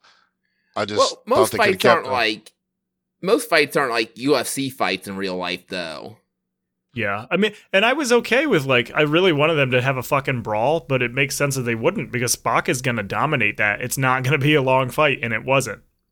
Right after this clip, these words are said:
Speaker 3: Like, Kirk is
Speaker 1: Yeah.
Speaker 3: just
Speaker 2: Well,
Speaker 3: not
Speaker 2: he, what,
Speaker 3: stand
Speaker 2: what
Speaker 3: a
Speaker 2: did he do? Like,
Speaker 3: chance.
Speaker 2: hit him in the face once, and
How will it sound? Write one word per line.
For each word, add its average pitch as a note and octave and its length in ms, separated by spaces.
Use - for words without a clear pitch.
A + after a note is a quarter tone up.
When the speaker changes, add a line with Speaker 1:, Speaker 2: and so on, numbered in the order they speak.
Speaker 3:
Like, A2+ 120
Kirk D3+ 240
is C3+ 160
Speaker 1:
Yeah. G#2 80
Speaker 3:
just C3+ 220
Speaker 2:
Well, C3+ 200
Speaker 3:
not F3 80
Speaker 2:
he, E3 180
what, F3+ 180
Speaker 3:
stand C#3 140
Speaker 2:
what G3 80
Speaker 3:
a F3+ 40
Speaker 2:
did F3 80
he E3+ 60
do? F#3+ 80
Like, C3 140
Speaker 3:
chance. - 60
Speaker 2:
hit F3 120
him D#3+ 80
in D3+ 80
the C#3 60
face D3 360
once, A#2+ 360
and G#2 240